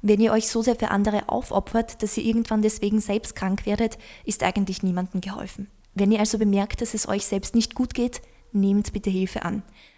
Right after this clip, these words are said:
Da kann ich euch die Website des Steirischen Landesverbands für Psychotherapie empfehlen. Dort findet ihr hilfreiche Informationen zum Thema Psychotherapie, welche Arten es davon gibt,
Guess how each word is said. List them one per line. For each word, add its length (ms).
Da 140
kann 200
ich 120
euch 100
die 120
Website 340
des 100
Steirischen 420
Landesverbands 640
für 80
Psychotherapie 720
empfehlen. 460
Dort 240
findet 240
ihr 60
hilfreiche 480
Informationen 600
zum 160
Thema 220
Psychotherapie, 840
welche 300
Arten 300
es 120
davon 320
gibt, 300